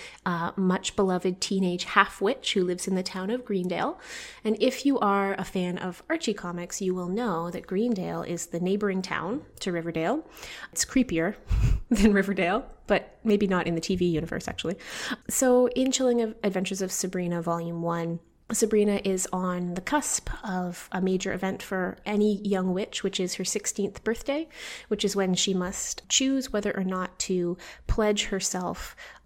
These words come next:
to being a full witch or pursuing a mortal life. And of course, for Sabrina, the complicating factor is her boyfriend, Harvey. So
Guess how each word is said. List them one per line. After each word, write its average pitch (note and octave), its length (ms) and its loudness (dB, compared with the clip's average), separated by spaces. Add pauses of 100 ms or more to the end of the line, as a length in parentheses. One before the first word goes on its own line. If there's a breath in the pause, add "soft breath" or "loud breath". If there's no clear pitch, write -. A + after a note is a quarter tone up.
(140)
to G3 180 4
being G#3+ 300 4
a G#3 60 2
full G3+ 320 2
witch - 360 -2 (120)
or G3 340 2
pursuing F#3 720 -2
a F#3+ 60 0
mortal F3+ 640 -2
life. - 480 -10
And F#3 320 -2 (420 loud breath)
of - 120 -4
course, - 560 0
for F#3+ 280 -4
Sabrina, F#3 840 -2
the F3+ 80 -2
complicating A3 520 -4
factor F3 520 -2
is F3 180 -4
her - 140 -6
boyfriend, A#3 640 -2 (160)
Harvey. - 380 -4 (540 loud breath)
So G3 680 2